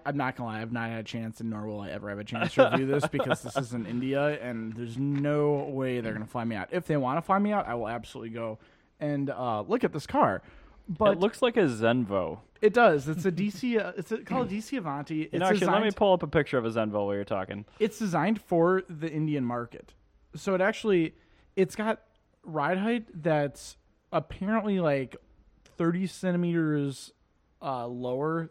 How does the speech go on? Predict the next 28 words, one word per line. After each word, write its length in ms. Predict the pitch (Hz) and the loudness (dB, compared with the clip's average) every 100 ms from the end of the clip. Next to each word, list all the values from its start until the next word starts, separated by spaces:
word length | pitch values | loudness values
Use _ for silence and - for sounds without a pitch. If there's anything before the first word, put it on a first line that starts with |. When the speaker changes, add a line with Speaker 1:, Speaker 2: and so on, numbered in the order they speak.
| - | -10
Speaker 1:
than 220 | 143 143 | -2 -2
a 60 | 135 | 0
Range 340 | 120 127 135 | -2 -2 -4
Rover 560 | 135 139 135 139 139 131 | -4 -4 -2 -2 -4 -6
Velar. 500 | 123 110 104 123 160 - _ _ _ _ _ _ _ _ _ _ _ _ _ _ - | -8 -6 -4 -2 -4 -6 _ _ _ _ _ _ _ _ _ _ _ _ _ _ -4
And 220 | 190 185 | 0 4
it's 300 | 185 170 - - | 4 4 0 -8
only, 580 | 208 185 190 190 175 170 180 | 0 2 4 4 2 2 2
it's, 480 | 190 180 151 - - _ 165 | 4 4 2 -12 -20 _ 0
uh, 400 | 147 135 135 131 - | 0 0 -2 -6 -10
I 80 | 151 | -4
think 180 | 202 | 0
it's, 180 | 214 - | 0 0
like, 200 | 160 131 | -2 -2
within 380 | 139 151 165 165 | -2 0 2 0
thirty 420 | - 165 156 156 | 0 0 2 2
centimeters 840 | 147 160 147 143 135 127 127 123 123 | -2 -2 0 2 2 0 0 -2 0
Speaker 2:
Okay. 20 | |
Speaker 1:
of 240 | 156 143 | 0 2
the 80 | 135 | -2
height 220 | 117 139 | -2 -2
of 160 | 139 123 | -4 -6
a 40 | |
Buga-, 380 | 123 120 117 117 - | -6 -6 -6 -6 -4
of 140 | 139 | -2
a 100 | 131 | -2
Bugatti 380 | 123 127 120 117 | -4 -4 -4 -4
Chiron, 500 | - 104 107 62 | -8 -8 -8 -10